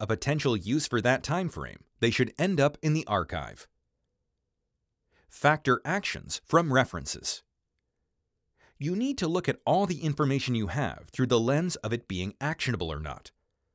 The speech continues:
This would include things like checklists, to-do lists, action steps, et cetera. Ask yourself if something can be done or acted upon,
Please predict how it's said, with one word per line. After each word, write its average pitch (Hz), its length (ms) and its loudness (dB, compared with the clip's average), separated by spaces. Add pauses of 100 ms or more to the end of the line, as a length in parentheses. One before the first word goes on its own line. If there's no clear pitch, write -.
(320)
This 113 220 4
would 113 120 4
include 151 380 0
things - 420 -10
like 156 240 4
checklists, - 680 -4 (300)
to-do 233 320 -2
lists, - 480 -6 (360)
action 127 380 0
steps, - 460 -6 (120)
et 175 120 2
cetera. 76 440 0 (1000)
Ask 107 260 4
yourself 123 460 2
if 107 100 0
something 135 360 0
can 117 140 2
be 107 140 0
done 98 460 -2 (100)
or 147 160 4
acted 185 320 -2
upon, 78 360 -8